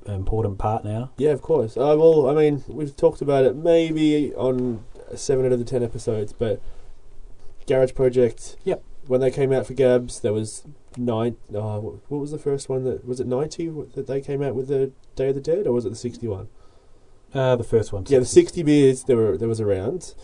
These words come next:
Speaker 2: They were an unknown from
Speaker 1: Hmm.
Speaker 2: New Zealand, and they ran around giving people Day of the Dead masks.
Speaker 1: Hmm.
Speaker 2: People had it. People knew what they were
Speaker 1: Even,
Speaker 2: about.
Speaker 1: even before that event, they were pasting up,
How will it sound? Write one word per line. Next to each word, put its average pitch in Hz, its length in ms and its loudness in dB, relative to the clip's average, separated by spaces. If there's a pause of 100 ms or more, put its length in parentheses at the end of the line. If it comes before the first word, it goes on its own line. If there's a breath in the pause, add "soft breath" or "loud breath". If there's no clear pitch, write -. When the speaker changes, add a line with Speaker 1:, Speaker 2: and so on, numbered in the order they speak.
(200 soft breath)
Speaker 2:
They 131 140 8
were 135 280 6
an 120 200 0
unknown 117 600 0
from 110 380 -4 (500)
Speaker 1:
Hmm. 139 160 0 (180)
Speaker 2:
New 117 100 -4
Zealand, 117 640 2 (640)
and 120 160 0
they 123 120 6
ran 123 220 6
around 117 560 0
giving 123 240 2
people 117 460 0 (160)
Day 113 120 0
of 110 60 0
the 110 60 -6
Dead 110 180 0
masks. 107 520 -6
Speaker 1:
Hmm. 123 140 -4 (220)
Speaker 2:
People 123 260 -2
had 113 200 -2
it. 113 140 -2 (140)
People 135 280 0
knew 127 180 0
what 127 220 2
they 123 320 2
were 127 200 0
Speaker 1:
Even, 156 200 6
Speaker 2:
about. 143 200 2 (200)
Speaker 1:
even 151 240 4
before 131 460 2
that 107 200 0 (460)
event, 123 380 -2
they 110 180 0
were 101 100 -2 (300)
pasting - 400 0
up, 101 140 -6